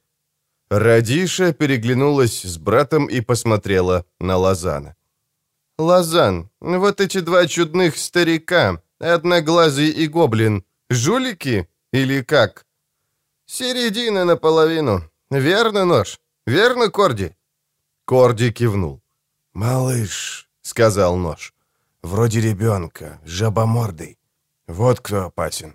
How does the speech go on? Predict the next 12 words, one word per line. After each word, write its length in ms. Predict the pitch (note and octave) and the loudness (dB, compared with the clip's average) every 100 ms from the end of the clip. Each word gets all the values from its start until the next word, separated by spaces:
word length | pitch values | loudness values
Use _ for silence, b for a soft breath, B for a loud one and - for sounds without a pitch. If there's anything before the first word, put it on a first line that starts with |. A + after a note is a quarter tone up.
| _ _ _ _ _ _ - | _ _ _ _ _ _ -16
"Что 400 | - - A3 - | -8 2 2 4
он 280 | G#3+ F#3 | 2 2
такое?" — 640 | F3 F3 - E3 A2+ F2+ D#2 _ _ - | 2 2 2 2 4 2 -4 _ _ -18
спросила 640 | - A#2 A2 - F#2 F2+ | -2 2 2 0 -2 -2
Баба. 360 | E2+ E2 D2 D2 _ _ _ _ - | -2 -4 -6 -14 _ _ _ _ -10
"Более 580 | G3+ E3 F#3 D3+ C#3+ B2+ | -4 0 2 4 4 2
странного 580 | - C3+ C3+ B2+ B2 B2+ | 0 2 2 4 2 2
ребёнка 440 | B2 C#3 B2 C3+ | 2 2 2 0
в 60 | A2+ | 0
жизни 380 | C#3 A#2+ A#2+ | 0 0 0
не 140 | B2 A#2+ | 0 0
видывала. 520 | A2+ G2 G2 G2 | 0 0 0 0